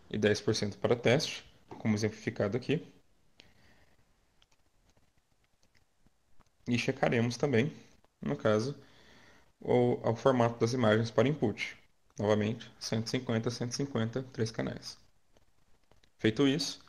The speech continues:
montaremos então o nosso modelo de convolução, composto por um bloco de convolução e um bloco denso.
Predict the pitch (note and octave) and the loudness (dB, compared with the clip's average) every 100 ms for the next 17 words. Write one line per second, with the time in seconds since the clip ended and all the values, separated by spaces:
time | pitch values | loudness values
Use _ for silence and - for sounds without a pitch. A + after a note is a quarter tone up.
0 | - - - B2 B2 B2+ B2 A#2 A#2+ A2+ | -20 -20 -8 -4 0 2 2 0 -2 0
1 | G#2+ G#2 G#2 - A2 G#2+ G2+ G2+ - G#2 | 0 2 0 0 0 2 2 0 -2 0
2 | G#2 G2+ B2+ - A2+ E3 - _ _ _ | 2 0 0 0 -2 -4 -12 _ _ _
3 | _ _ - - A2 A2 G#2 - G#2+ - | _ _ -12 -4 -2 4 4 2 -4 0
4 | G#2 G2+ F#2+ - - - - - A#2+ G#2+ | 0 0 -2 -14 -20 -20 -10 -2 2 6
5 | G#2 G#2 A2+ - G#2 G2 G2+ G#2 - - | 6 6 -2 0 0 2 0 0 0 -2
6 | - - _ _ - A2 G#2 G2+ G2 - | -4 -14 _ _ -2 0 0 2 2 0
7 | - G#2+ A2 A2 C#3+ - - | -10 -4 0 0 -2 -8 -10